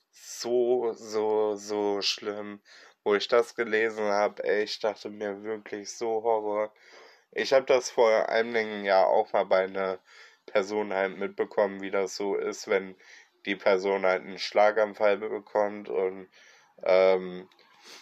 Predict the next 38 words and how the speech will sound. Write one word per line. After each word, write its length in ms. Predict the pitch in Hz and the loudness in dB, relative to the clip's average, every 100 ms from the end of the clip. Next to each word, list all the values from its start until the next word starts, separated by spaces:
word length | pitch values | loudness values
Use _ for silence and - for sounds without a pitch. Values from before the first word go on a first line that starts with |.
| _ _ _ | _ _ _
ja, 220 | 101 98 | 2 2
ich 200 | 95 - | 2 2
war 160 | 104 101 | 4 6
dann 200 | 101 98 | 4 2
auch 200 | 95 95 | 2 2
live 280 | 107 98 - | 2 2 4
dabei 460 | 101 101 101 101 | 2 4 4 4
und 280 | 98 95 - | 0 -4 -4
hab 200 | 101 95 | -4 0
halt 260 | 98 95 92 | 2 2 2
auch 240 | 98 92 | 0 0
einen 180 | 110 95 | -4 -10
Krankenwagen 580 | - 104 104 101 101 101 | -4 -2 -2 -4 -4 -4
gerufen 500 | 101 101 104 - 104 | -8 -10 -12 -6 -8
und 280 | 98 95 98 | -6 -10 -8
mich 260 | 98 95 | -8 -4
um 160 | 104 98 | -6 -4
die 120 | 98 | -8
Person 480 | 92 101 95 101 101 | -4 -6 -6 -10 -10
gekümmert 520 | 98 95 110 104 101 | -12 -10 -4 -2 -2
und 200 | 101 101 | -6 -10
so. 260 | 104 107 107 - - - _ _ | -8 -8 -8 -20 -20 -20 _ _
Und 380 | - 95 95 92 | -4 -2 -4 -4
deswegen 560 | 95 - 107 101 98 | -4 0 -2 -2 -2
weiß 320 | 98 101 98 | 2 2 2
ich 260 | 101 92 - | -4 -6 -8
wirklich, 560 | 107 104 - 104 95 - | -8 -8 -6 -6 -6 -8
wie 160 | 98 | -4
hart 280 | 95 95 95 | 0 0 0
das 240 | 95 90 | -2 -2
ist 380 | 101 98 107 - _ - - _ - | -8 -8 -10 -16 _ -20 -20 _ -4
und 240 | 92 92 | -4 2
auch 260 | 87 98 98 | 2 2 0
wie 120 | 101 | -6
schlimm 360 | 90 - 104 98 | -4 -4 -6 -4
das 240 | 90 87 | -4 -2
sein 280 | - 92 90 | 0 0 0
muss. 400 | 92 98 107 - | -4 -6 -6 -14